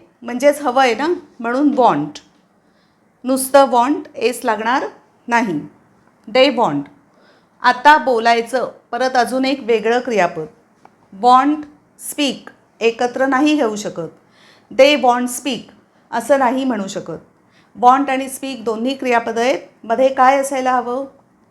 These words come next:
To असायला हवं. They want to speak.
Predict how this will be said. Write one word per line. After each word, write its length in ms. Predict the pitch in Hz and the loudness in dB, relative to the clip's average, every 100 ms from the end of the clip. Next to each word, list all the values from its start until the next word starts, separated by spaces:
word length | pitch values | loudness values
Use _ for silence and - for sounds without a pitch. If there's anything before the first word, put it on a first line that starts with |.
| - | -8
To 200 | 285 277 | 0 2
असायला 320 | 208 190 185 | 2 -2 -2
हवं. 240 | 170 151 160 - _ _ _ _ 208 | -2 -6 -12 -18 _ _ _ _ -2
They 260 | 247 262 | 0 0
want 360 | 226 226 269 311 - _ _ _ _ - | 2 2 2 -2 -4 _ _ _ _ -4
to 100 | 320 | -4
speak. 580 | - - 214 156 - | -6 -10 -10 -10 -12